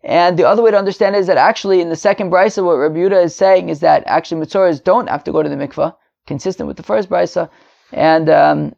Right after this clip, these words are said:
meaning on day eight, only other people would have to go to the mikveh on day eight.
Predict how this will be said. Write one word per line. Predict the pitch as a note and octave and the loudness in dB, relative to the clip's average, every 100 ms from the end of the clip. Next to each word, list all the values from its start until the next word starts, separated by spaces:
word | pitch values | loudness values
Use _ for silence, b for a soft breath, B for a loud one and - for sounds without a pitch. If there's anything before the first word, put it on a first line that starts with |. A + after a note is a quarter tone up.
| _ _ _ | _ _ _
meaning | D3 D3 | -6 -2
on | C#3+ | -2
day | C#3 D#3+ A2+ | 0 0 2
eight, | G3+ F#3 - _ _ _ _ _ _ _ _ _ _ _ | 0 -2 -6 _ _ _ _ _ _ _ _ _ _ _
only | - D#3 D3 | -6 -4 0
other | E3 F3+ | 0 0
people | D#3+ D3+ | -2 -4
would | D3 | -2
have | C3+ | -2
to | - | -4
go | C3 | -6
to | |
the | A#2 | -6
mikveh | A2+ A2+ | -6 -8
on | - A2+ | -8 -6
day | - | -6
eight. | A#2 | -6